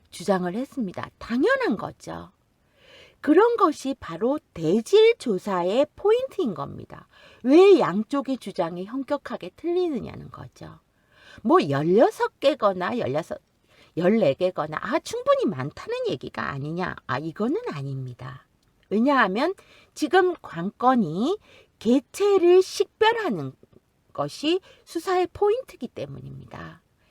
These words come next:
이쪽에서 주장하는 박주신이 아니다라는 개체와 이쪽에서 자신들이 실제로 치료했다라는 박주신이라는 개체가 동일 인물이 맞느냐라는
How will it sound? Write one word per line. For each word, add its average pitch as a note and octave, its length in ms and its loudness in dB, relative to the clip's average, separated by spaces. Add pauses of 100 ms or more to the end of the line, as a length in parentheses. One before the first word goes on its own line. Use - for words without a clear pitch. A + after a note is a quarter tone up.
(160)
이쪽에서 F#4 580 4
주장하는 C4 800 -2 (500)
박주신이 C#4 680 -2
아니다라는 F3+ 920 -2
개체와 D3+ 760 -6 (100)
이쪽에서 D#4 580 -2
자신들이 F4 640 -2 (200)
실제로 G4+ 480 -2
치료했다라는 G#4 1040 0
박주신이라는 A3 1080 -6
개체가 - 540 -8 (300)
동일 F4+ 360 0
인물이 C4+ 480 -2 (240)
맞느냐라는 A#3 1080 2